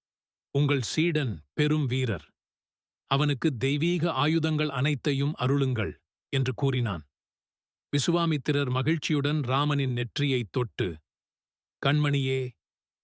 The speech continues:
இன்று இங்கே ஓய்வெடுப்போம். நாளை என் ஆசிரமத்திற்குச் செல்வோம்"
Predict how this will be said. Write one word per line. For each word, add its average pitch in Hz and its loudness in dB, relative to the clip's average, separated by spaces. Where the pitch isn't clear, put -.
இன்று 135 2
இங்கே 120 0
ஓய்வெடுப்போம். 113 -2
நாளை 143 0
என் 123 -2
ஆசிரமத்திற்குச் 135 0
செல்வோம்" 113 -2